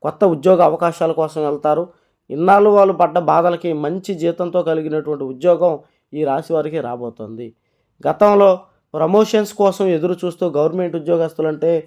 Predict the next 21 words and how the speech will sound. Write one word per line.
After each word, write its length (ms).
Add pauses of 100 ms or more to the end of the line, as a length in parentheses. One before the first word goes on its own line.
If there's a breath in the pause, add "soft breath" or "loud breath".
(300 soft breath)
డాక్టర్లు, 560 (100)
పోలీసులు 460 (180)
చాలామంది 640
ఉంటారు. 320 (380 soft breath)
వీళ్ళందరూ 760
కూడా 180 (140)
మంచి 200 (160)
టాలెంట్ 400
ఉండి, 140 (120)
తెలివి 260
ఉండి, 200 (880)
ప్రమోషన్స్ 500 (100)
రాక 240 (480)
అర్హత 300
లేని 220
వాళ్ళకి 240
వస్తూ 240
ఇబ్బంది 320
పడుతున్నటువంటి 640
వాళ్ళకి 300 (400)
ఇప్పుడు 280